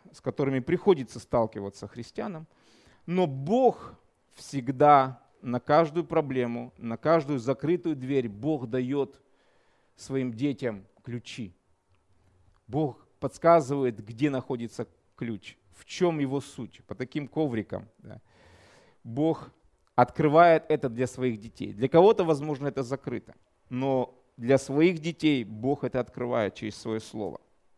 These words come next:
И поэтому мы с вами начали размышлять над восемнадцатой главой книги "Деяния апостолов" в свете темы "Двери и ключи".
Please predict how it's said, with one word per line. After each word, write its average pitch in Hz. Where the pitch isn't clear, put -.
И 147
поэтому 185
мы 220
с -
вами 180
начали 160
размышлять 135
над 123
восемнадцатой 131
главой 139
книги 143
"Деяния 131
апостолов" 156
в -
свете 156
темы 175
"Двери 135
и 165
ключи". 165